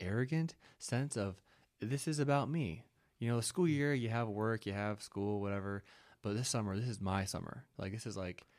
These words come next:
we, like, personify it as if this is something we can control and own. And I, and <laughs> it's almost, like, looked down upon to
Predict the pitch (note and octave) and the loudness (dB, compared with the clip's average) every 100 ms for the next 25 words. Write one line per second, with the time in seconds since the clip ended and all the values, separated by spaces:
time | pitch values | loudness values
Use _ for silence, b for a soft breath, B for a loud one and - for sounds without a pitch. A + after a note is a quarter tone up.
0 | b b A2+ A#2+ B2 - - - B2 A2+ | b b -4 0 0 -2 -8 -8 -4 -2
1 | A#2 B2+ G#2 G2 F#2+ F#2 F#2 G#2+ G2+ - | -2 0 0 2 0 0 -4 -4 -6 -6
2 | F#2+ F#2 b b b - - A2 A2 G2+ | -6 -6 b b b -6 -2 -2 -2 0
3 | G2+ - - G#2 F#2+ G#2 G#2+ G2 - F#2 | -2 -4 -8 -6 -4 -2 0 0 0 0
4 | A#2 F#3 - _ _ _ G2+ G#2+ - A2+ | 0 -2 -4 _ _ _ 0 0 0 0
5 | A2 - - - C3 A#2 G#2+ D3+ C3 - | 0 -4 -8 -2 0 2 2 4 2 0
6 | A2 A#2+ A2+ - - - G#2+ A#2 C#3+ B2+ | -2 0 -2 -4 -18 -6 0 2 2 2
7 | G#2+ G2+ A2 G#2 G2 | 2 2 2 0 0